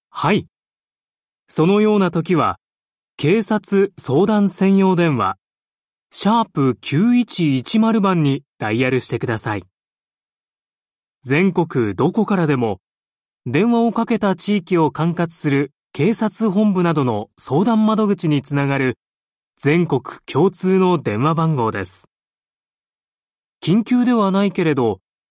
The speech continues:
警察に相談したい、問い合わせたいことがある場合は、シャープ九一一〇番をご利用ください。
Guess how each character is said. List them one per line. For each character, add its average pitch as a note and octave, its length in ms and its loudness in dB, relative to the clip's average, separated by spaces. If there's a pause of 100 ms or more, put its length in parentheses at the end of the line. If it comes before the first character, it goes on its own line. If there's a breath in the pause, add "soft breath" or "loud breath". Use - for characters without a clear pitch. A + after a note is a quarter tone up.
(140)
警 C#3+ 240 2
察 F3 320 -2
に E3 200 4
相 A#2 280 -4
談 D#3 220 0
し - 120 -8
た B2 160 -4
い、 G#2 120 -8 (760)
問 E3 220 2
い A3+ 40 2
合 A3 60 2
わ A3+ 100 0
せ A3 120 -4
た G#3+ 120 0
い G#3 80 0
こ F#3 120 -4
と G3 100 0
が F3+ 180 0
あ F#3 60 0
る F3+ 100 2
場 D#3 200 0
合 D#3 120 0
は、 C#3+ 220 0 (560)
シ - 200 -6
ャ F#3 160 2
ー F3 40 -4
プ A2+ 440 -4
九 A3 340 0
一 D#3 400 -2
一 D3+ 200 -4
〇 A#3 220 2
番 F#3+ 240 2
を C3+ 120 2
ご G#2 180 -4
利 G#2+ 100 -2
用 A#2 160 0
く A#2+ 100 -8
だ G#2+ 120 -6
さ A2 180 -6
い。 F#2 80 -8